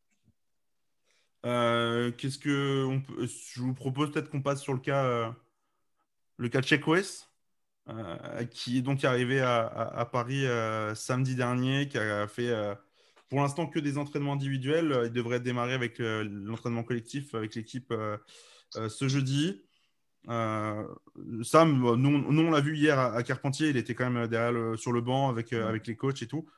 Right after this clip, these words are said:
Speaker 1: Euh, qu'est-ce que
Speaker 2: Non,
Speaker 1: toi,
Speaker 2: moi,
Speaker 1: tu
Speaker 2: j'ai discuté un peu avec lui. Euh, non, je rigole.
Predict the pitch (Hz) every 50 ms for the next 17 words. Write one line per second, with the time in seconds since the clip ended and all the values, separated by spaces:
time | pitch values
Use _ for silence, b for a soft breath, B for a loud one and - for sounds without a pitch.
0 | b b b b b b _ _ - 82 87 92 82 - - 120 - - 135 131
1 | 127 127 127 123 131 135 151 156 151 139 135 127 120 110 - 147 - - 151 151
2 | 147 - 156 156 151 143 147 143 - - 151 160 180 180 156 127 120 120 120 117
3 | 117 117 110 107 92 117 120 120 120 110 113 113 110 107